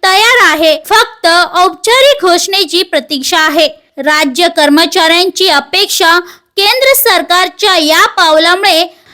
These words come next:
राज्य सरकारने कर्मचाऱ्यांच्या पगारात वाढ करण्याच्या दिशेने पाऊल उचलतील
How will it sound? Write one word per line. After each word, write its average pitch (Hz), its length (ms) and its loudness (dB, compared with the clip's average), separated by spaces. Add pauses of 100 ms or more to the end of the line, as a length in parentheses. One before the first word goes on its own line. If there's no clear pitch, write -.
(120)
राज्य 466 520 2
सरकारने 370 840 0 (340)
कर्मचाऱ्यांच्या 415 1040 0
पगारात 370 600 0 (300)
वाढ 381 380 2 (160)
करण्याच्या 359 540 0
दिशेने 349 560 0
पाऊल 415 640 2
उचलतील 320 640 -2